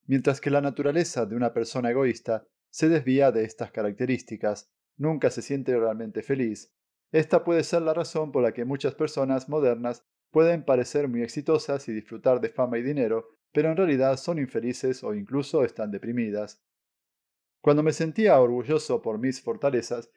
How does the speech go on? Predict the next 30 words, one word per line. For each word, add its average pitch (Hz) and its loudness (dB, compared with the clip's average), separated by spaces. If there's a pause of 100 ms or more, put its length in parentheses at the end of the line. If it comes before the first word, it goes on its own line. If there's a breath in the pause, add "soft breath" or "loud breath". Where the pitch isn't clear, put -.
(120)
el 117 -4
sentimiento 156 -2
no 123 0
era 120 2
de 110 2
felicidad, 110 0 (240)
sino 160 0
de 151 2
una 165 0
especie 170 -2
de 170 2
arrogancia 143 2
acompañada 131 0
de 107 0
complacencia, 113 -4 (300)
e 110 -6
incluso 131 -2
menospreciaba 127 0
a - 0
los 110 -2
demás. 123 -4 (280)
Estaba 180 2
emocionado 160 0
porque 113 -6
sentí 151 -4
que 117 0
había 127 2
logrado 131 0
algunos 113 -4
resultados 131 0